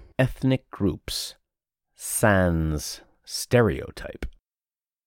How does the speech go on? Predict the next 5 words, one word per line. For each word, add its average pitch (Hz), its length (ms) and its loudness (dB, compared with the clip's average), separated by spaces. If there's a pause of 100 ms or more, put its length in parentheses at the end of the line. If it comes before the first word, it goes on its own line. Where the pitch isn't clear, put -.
(340)
No 101 180 8
headdresses, 107 800 2 (600)
no 95 380 6
vacant 110 500 0
stares. 69 680 -8